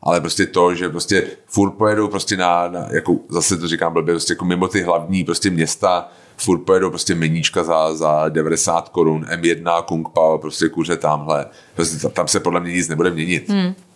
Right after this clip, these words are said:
Speaker 2: Hmm, to je zajímavý,
Speaker 1: Jako
Speaker 2: jo.
Speaker 1: t-, ne,
Speaker 2: Jo,
Speaker 1: nepřijde
Speaker 2: asi
Speaker 1: ti
Speaker 2: jo,
Speaker 1: to?
Speaker 2: asi jo,
Speaker 1: Takže
Speaker 2: asi.
Speaker 1: vždycky ty trendy jsou jako, hm, tak jsme si jako tady pár hipsterů, prostě jako b-, jako bohačík si napsal prostě, co, co chtějí dělat, jako takový wishlist do příštího <laughs> roku, jako.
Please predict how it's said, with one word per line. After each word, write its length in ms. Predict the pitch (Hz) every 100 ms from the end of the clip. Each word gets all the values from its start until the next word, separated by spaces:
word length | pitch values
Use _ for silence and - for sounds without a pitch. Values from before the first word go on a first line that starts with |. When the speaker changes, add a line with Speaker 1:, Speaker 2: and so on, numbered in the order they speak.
| -
Speaker 2:
Hmm, 240 | 180 160 202 -
to 60 | 196
je 80 | 180
zajímavý, 300 | 180 175 165
Speaker 1:
Jako 200 | 147 101
Speaker 2:
jo. 60 |
Speaker 1:
t-, 60 | - 165
ne, 200 | - 240
Speaker 2:
Jo, 100 | 247
Speaker 1:
nepřijde 60 | 285 302
Speaker 2:
asi 20 | 330
Speaker 1:
ti 60 |
Speaker 2:
jo, 120 | 294
Speaker 1:
to? 160 | 294 170
Speaker 2:
asi 180 | 196 233
jo, 140 | 196
Speaker 1:
Takže 240 | 117 117 135
Speaker 2:
asi. 80 | 127
Speaker 1:
vždycky 320 | 117 147 135 135
ty 140 | 147
trendy 320 | 143 135 127 123
jsou 120 | 131
jako, 320 | 120 127 -
hm, 260 | 107 127 135
tak 160 | 131 113
jsme 120 | 123
si 100 | 127
jako 160 | 120
tady 200 | 120 123
pár 220 | 120 127 110
hipsterů, 420 | 104 - 120 120
prostě 280 | 117 - 117
jako 180 | 113
b-, 140 | 110 117 101 107
jako 180 | 107
bohačík 500 | 107 101 110 110 117
si 120 | 110 110
napsal 340 | 104 - 113
prostě, 280 | 101 101 107
co, 140 | 107
co 220 | 92 113
chtějí 240 | 104 - 110
dělat, 300 | 98 107 101
jako 180 | 82 107
takový 260 | 101 113
wishlist 540 | 98 90 - 98 - 92
do 80 |
příštího 480 | 85 101 - 104 101
<laughs> 0 |
roku, 320 | 113 - 233
jako. 280 | 104 - 87